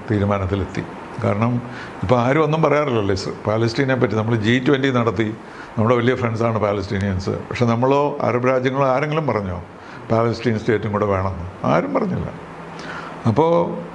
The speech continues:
അത് കഴിഞ്ഞിട്ടിപ്പം, ഏഹ്, സൗദി അറേബ്യയും മറ്റു രാജ്യങ്ങളും, ഇപ്പം remaining Arabs are also going to sign. ഉടനെ സൈൻ ചെയ്യുമായിരുന്നു.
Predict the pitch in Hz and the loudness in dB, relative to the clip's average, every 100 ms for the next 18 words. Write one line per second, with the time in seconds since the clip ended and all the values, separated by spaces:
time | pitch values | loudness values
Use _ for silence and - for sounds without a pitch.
0 | - - 131 143 143 139 139 143 139 117 | -4 2 4 4 2 0 2 2 0 -4
1 | - 120 113 113 110 110 113 117 127 143 | -2 0 2 2 0 -2 0 2 4 4
2 | 139 131 131 131 139 160 - - - - | 4 2 2 0 -4 -8 -14 -18 -18 -6
3 | 123 117 123 117 120 117 113 107 110 117 | -2 2 2 2 0 0 0 0 0 -2
4 | - 110 113 135 147 147 131 127 127 139 | -2 0 2 2 2 2 2 0 2 2
5 | 131 135 156 147 143 135 120 107 - - | 2 2 2 2 2 2 0 -2 -10 -20
6 | - - - - - - - 107 127 147 | -20 -20 -20 -18 -18 -18 -4 0 2 2
7 | 151 151 151 151 139 117 | 2 2 0 2 2 0